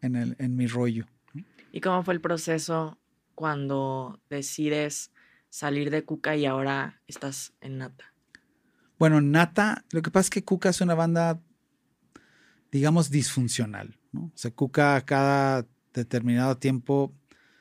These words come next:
Speaker 1: eh, se desbarataba o había un problema, ¿no? Entonces, la última vez que, que, bueno,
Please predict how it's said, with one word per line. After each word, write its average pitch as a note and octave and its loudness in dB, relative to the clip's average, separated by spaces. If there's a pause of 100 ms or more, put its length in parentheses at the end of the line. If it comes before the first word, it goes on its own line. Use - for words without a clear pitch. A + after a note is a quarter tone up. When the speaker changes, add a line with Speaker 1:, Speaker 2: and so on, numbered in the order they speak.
(1500)
Speaker 1:
eh, A2+ -4
se - -4
desbarataba A2 -6 (100)
o A#2 -4
había A#2 -4
un A2+ -2
problema, G2 -8
¿no? C3 -12 (340)
Entonces, G#2+ -8 (1000)
la C3 2
última D3 6
vez C#3+ 4
que, B2+ 0
que, - -8 (1800)
bueno, C3+ 2